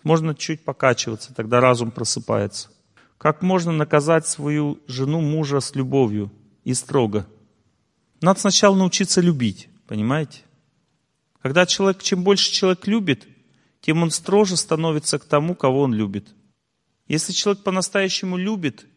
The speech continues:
чем больше он любит, тем он строже становится к тому, кому он любит. Почему строже? Потому что он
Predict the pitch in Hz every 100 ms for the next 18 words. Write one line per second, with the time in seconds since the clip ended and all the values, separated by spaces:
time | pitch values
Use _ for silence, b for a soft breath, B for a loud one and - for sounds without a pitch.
0 | - 160 160 180 175 - 170 165 202 175
1 | - 175 175 165 - - 196 180 135 -
2 | - 147 151 131 - 131 - 139 180 214
3 | 160 151 151 147 127 110 143 - 185 214
4 | - 196 190 180 175 b b 156 180 185
5 | 180 - 185 185 170